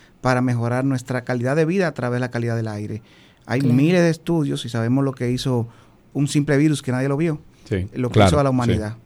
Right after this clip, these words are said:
Speaker 3: sí.
Speaker 1: Costó casi siete millones de vidas, según la Universidad de Johns Hopkins, Johns Hopkins, y fue, y pararon tres años después, en octubre, eh, de contar.
Speaker 3: Claro.
Speaker 1: Entonces, eh, realmente sí repercute en nuestra salud,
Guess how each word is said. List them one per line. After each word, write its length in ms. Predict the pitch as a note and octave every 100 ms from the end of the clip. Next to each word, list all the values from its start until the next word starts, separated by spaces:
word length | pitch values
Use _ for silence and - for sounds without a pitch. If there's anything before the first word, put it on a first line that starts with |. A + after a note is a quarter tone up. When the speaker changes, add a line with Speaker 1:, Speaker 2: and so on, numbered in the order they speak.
| -
Speaker 3:
sí. 60 | - D2
Speaker 1:
Costó 360 | A#2 A2+ C3
casi 440 | C3 C3+ D3+ C#3+ A#2+
siete 280 | C3+ C3+
millones 320 | C3 B2+ C3 B2+
de 100 | C3+
vidas, 540 | F#3 D3+ D3 C#3+ - - - -
según 300 | - A#2 B2+
la 60 | C3+
Universidad 480 | C3 A#2+ B2+ B2+
de 80 | A#2
Johns 120 | B2 -
Hopkins, 380 | D#3 D#3 C#3 C#3 -
Johns 180 | C#3+ -
Hopkins, 540 | D#3+ D#3+ - C#3+ C#3+ - - - _
y 260 | - C3+ B2+
fue, 280 | A2+ C3 C#3+
y 100 | E3+
pararon 420 | B2+ B2+ D#3+ E3+ -
tres 200 | - C#3+
años 160 | D3 D3+
después, 400 | D3 D3 C#3+ D#3+ C#3
en 280 | B2 A#2+
octubre, 720 | A#2 A#2 - D3+ F3 C3 A#2+ -
eh, 240 | A#2 A2+ A#2
de 140 | A#2+
contar. 500 | A#2 A2+ A2 A2+ G2 - -
Speaker 3:
Claro. 240 | A2+ F#2 G2
Speaker 1:
Entonces, 640 | G#2+ A#2+ B2 C#3 C3 A#2 - -
eh, 160 | A#2 A2
realmente 480 | C3 D3 D3+ D3+
sí 240 | C#3 E3+ D#3+
repercute 720 | D3 D3 - C3+ C#3+ D3 C#3+
en 100 | B2
nuestra 200 | B2 A#2+
salud, 320 | A#2 B2+ F#3